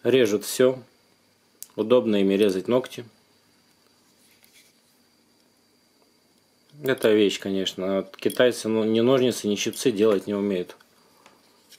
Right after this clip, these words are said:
У ножниц также с другой стороны спрятана отвертка. Она удобно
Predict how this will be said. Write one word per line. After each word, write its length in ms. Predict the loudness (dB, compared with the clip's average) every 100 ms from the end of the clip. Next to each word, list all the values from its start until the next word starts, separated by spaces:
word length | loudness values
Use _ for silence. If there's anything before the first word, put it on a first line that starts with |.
| -20 _ _ _ _ _ _ _ _ _ _ _ _ _ _ _ _ _ -2
У 80 | 2
ножниц 680 | 4 4 2 0 -2 -8 -10 _ _ _ _ _ _ _ _ _ _ _ _ _ _ _ _
также 400 | 2 2 2 2
с 40 |
другой 280 | 2 4 4
стороны 560 | 4 2 2 4 0 -4 -12 _ _ _
спрятана 580 | -10 2 4 4 4 4
отвертка. 640 | 4 4 2 0 -2 -4 _ _
Она 260 | 0 4 4
удобно 540 | 6 4 2 -2 -6